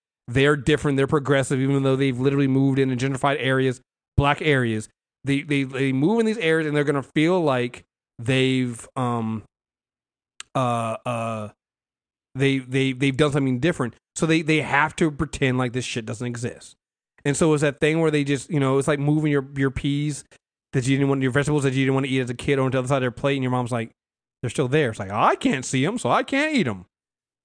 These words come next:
What are we doing? What are we doing here? So, um, yeah, it's just fucking bullshit. So, um, I'm, I, like I said, I'm, I'm gonna be interested in seeing how that,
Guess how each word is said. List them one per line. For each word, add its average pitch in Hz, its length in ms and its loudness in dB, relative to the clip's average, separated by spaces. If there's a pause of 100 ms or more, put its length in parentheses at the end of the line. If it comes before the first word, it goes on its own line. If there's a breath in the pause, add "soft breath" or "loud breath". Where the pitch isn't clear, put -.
(140)
What 120 100 -8
are 107 60 -6
we 98 100 -8
doing? 76 200 -16 (280)
What 107 80 -14
are - 20 -14
we 98 80 -14
doing 87 180 -20 (520)
here? 95 200 -16 (800)
So, 160 60 4
um, 143 640 2 (260)
yeah, 127 280 -6 (200)
it's - 120 -10
just - 160 -8
fucking - 260 -20
bullshit. - 260 -20 (360)
So, - 1000 -8
um, 185 640 2
I'm, 202 240 0
I, 196 160 -4
like 208 140 2
I 185 60 -4
said, 196 100 2
I'm, 196 300 0 (1000 loud breath)
I'm 185 140 4
gonna 220 80 4
be 208 160 4
interested 165 280 2
in 147 60 -2
seeing 135 200 0
how 131 120 0
that, 123 260 -2